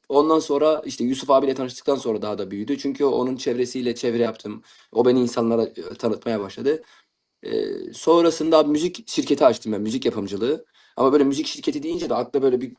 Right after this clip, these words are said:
şirket canlanıyor. Aslında öyle bir şey değil abi. Küçük bir, e, ofiste müzik yapımcılığı yapmaya başlayacağım dedim. Çünkü, e,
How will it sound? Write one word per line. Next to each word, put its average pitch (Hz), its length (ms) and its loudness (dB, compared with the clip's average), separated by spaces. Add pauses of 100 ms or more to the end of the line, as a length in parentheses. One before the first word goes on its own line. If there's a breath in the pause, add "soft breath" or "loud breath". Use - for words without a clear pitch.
şirket 127 380 0
canlanıyor. 110 360 0
Aslında 131 200 -2
öyle 127 120 2
bir 123 60 -2
şey 127 180 -4
değil 117 200 0
abi. 95 140 -6
Küçük - 300 -10
bir, 123 280 -2 (140)
e, 101 80 -12
ofiste 143 640 -2 (300 soft breath)
müzik 135 260 0
yapımcılığı 135 400 2
yapmaya 110 320 2
başlayacağım 101 340 -4
dedim. 139 220 -2
Çünkü, 147 440 0
e, 117 140 4